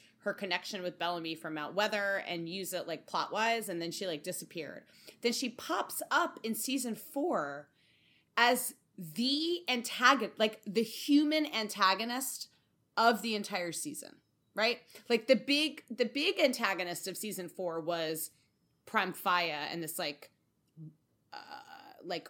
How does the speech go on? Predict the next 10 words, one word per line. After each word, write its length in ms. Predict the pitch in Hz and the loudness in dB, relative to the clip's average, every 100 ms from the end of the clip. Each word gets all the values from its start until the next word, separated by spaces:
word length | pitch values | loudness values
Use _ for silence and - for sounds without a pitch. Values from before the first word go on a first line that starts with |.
| - | -6
Earth-based 880 | 208 208 202 170 185 165 165 - - | -2 -2 -4 -6 -2 -2 -4 -8 -8
event 560 | 190 143 180 - - - | -8 -4 -4 -4 -6 -8
and 80 | 175 | -4
not 140 | 165 | -2
a 60 | 156 | -4
character. 680 | - 190 175 175 277 285 285 - - - | -6 -6 -6 -4 -4 -4 -4 -14 -20 -2
But 100 | 247 | 6
if 120 | 262 269 | 6 6
there 100 | 269 | 0
was 180 | 269 | -2